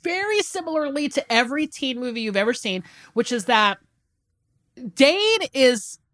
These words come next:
has been prosecuted as a child, and now he's just trying to lead a straight life. He wants to leave his baby hacking days behind him, but he also is still hooked.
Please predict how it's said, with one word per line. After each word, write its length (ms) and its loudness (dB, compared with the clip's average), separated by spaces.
has 300 2
been 360 2
prosecuted 800 0
as 140 2
a 60 -4
child, 360 0
and 100 -4
now 120 4
he's 100 0
just 140 -4
trying 160 -2
to 60 2
lead 180 0
a 40 0
straight 300 0
life. 260 -8
He 120 0
wants 340 2
to 200 4
leave 500 4
his 240 4
baby 640 4
hacking 680 2
days 420 4
behind 400 2
him, 260 -6
but 180 4
he 340 -4
also 420 4
is 100 0
still 220 4
hooked. 420 -4